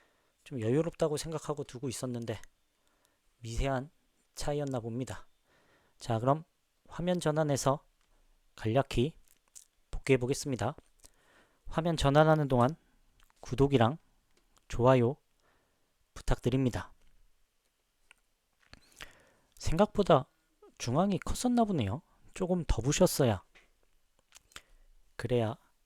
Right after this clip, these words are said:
나았을 것 같아요. 자, 초반부터 보면 요즘 요렇게 두는 포석을 좋아해서 계속 유도를 하고 있습니다. 시작되었고요.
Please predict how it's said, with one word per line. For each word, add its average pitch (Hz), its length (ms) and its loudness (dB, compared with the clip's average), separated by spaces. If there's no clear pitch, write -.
나았을 120 380 -4
것 117 140 -2
같아요. 107 420 0
자, 104 320 -10
초반부터 139 500 -4
보면 110 260 -6
요즘 131 260 -6
요렇게 151 360 -4
두는 147 240 -6
포석을 139 420 -4
좋아해서 120 580 -2
계속 - 340 -12
유도를 123 440 -8
하고 135 160 -8
있습니다. 143 480 -6
시작되었고요. - 560 -10